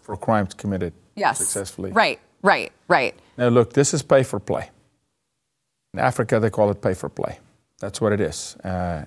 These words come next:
Speaker 1: back in the radio days, record labels would pay to play, pay to play the record, right?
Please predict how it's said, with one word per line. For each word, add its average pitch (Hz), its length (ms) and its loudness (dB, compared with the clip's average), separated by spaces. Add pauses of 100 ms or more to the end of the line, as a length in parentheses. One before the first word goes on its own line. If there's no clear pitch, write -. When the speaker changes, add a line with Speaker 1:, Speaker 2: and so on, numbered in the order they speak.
(100)
Speaker 1:
back 117 260 2
in 123 60 2
the 113 100 2
radio 113 380 2
days, 104 760 -2
record 104 360 -2
labels 101 380 0
would 92 120 -6
pay 98 320 0
to 110 140 -10
play, - 380 -4 (200)
pay 92 360 -2
to - 120 -8
play 85 280 -2
the 92 100 -2
record, - 400 -2
right? - 320 -6